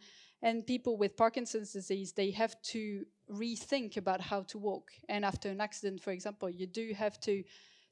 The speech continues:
to think consciously about how to walk. And so then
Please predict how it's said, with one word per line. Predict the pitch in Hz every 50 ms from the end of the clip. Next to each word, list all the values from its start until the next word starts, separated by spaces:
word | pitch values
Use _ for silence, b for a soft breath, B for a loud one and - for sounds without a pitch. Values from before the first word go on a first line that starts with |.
| _ -
to | - 240
think | 226 - - 220 214 196 -
consciously | - 233 233 233 - - 196 - - - 185 170 170 175
about | 170 185 190 190 - -
how | 190 - - 220 226 233 220 208 -
to | - 196
walk. | 175 170 165 - - - - - -
And | - 208 208
so | - 240 226 233
then | 208 202 247 247 254 247 226 214 202 202